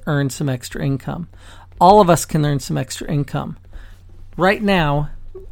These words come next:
whether you like multi-level marketing companies or not, in the last year, the year of covid, direct sales companies have increased seven hundred percent. That's not a number I've just made up.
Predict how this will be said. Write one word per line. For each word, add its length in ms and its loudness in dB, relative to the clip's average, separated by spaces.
whether 280 6
you 140 6
like 280 6
multi-level 560 2
marketing 440 0
companies 560 -4
or 80 -2
not, 360 -2
in 120 4
the 100 2
last 400 4
year, 220 2
the 100 0
year 260 2
of 140 -4
covid, 520 0
direct 500 4
sales 420 2
companies 760 -4
have 360 -2
increased 800 -2
seven 560 0
hundred 560 0
percent. 800 -4
That's 240 2
not 220 6
a 40 4
number 220 4
I've 160 4
just 220 -2
made 180 2
up. 300 -2